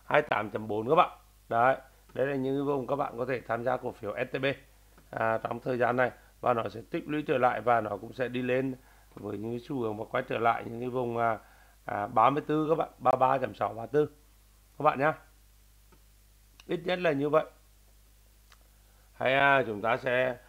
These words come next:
quay trở lại với một số cổ phiếu bất động sản như, à, Novaland. À, ngân hàng thì chúng ta đi qua luôn A C B. Đấy, chúng ta sẽ đi tới một số nhóm cổ phiếu ngân hàng các bạn.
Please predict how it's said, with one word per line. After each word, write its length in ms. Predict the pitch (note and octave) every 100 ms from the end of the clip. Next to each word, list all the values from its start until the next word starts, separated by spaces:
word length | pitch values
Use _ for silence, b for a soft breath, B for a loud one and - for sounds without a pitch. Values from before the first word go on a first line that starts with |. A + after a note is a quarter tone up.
| b _
quay 160 | C#3 D3+
trở 100 | D3+
lại 280 | C3 B2+ A2+
với 240 | G#2 A2+
một 140 | A#2+ B2+
số 280 | - A2 G#2
cổ 100 | C3+
phiếu 320 | - A2 G#2
bất 160 | B2+ D#3+
động 100 | D#3
sản 340 | - C#3+ A2+ A#2+
như, 220 | B2+ C3+
à, 160 | C3 A#2 b b b _ -
Novaland. 540 | A#2+ A#2+ C#3 C#3 D3 - - _ _ _ _ - _ _ _
À, 100 | A#2+
ngân 260 | G#2+ A2 A#2+
hàng 300 | B2+ B2 G#2+
thì 220 | B2 A2+ - b b b -
chúng 120 | G2
ta 140 | G2+ A2
đi 220 | A#2+ A#2
qua 240 | A2 A2+ A2+
luôn 200 | A#2 A#2+
A 220 | - A2+
C 200 | A2+ B2+
B. 60 | A#2+ B2+ A#2+ - - _ _ _ - _ _ _ _ _ _ _ _ _ _ _ _ - _ _ _ _ _ _ _ _ _ _ _ _ _ _ _ _ _ _ _ _ _ _ _ _ - - - - - - - G#2+
Đấy, 140 | G#2
chúng 140 | G2+ G2+
ta 120 | A#2+
sẽ 200 | C3 A#2
đi 160 | C3+
tới 240 | C#3 A2+ G#2+
một 140 | B2
số 420 | A#2+ A#2 A2+ A#2+ A#2
nhóm 220 | A2 A2
cổ 120 | B2
phiếu 180 | A#2 A2
ngân 140 | C3+
hàng 200 | D3 C3+
các 60 | C#3+
bạn. 180 | D#3+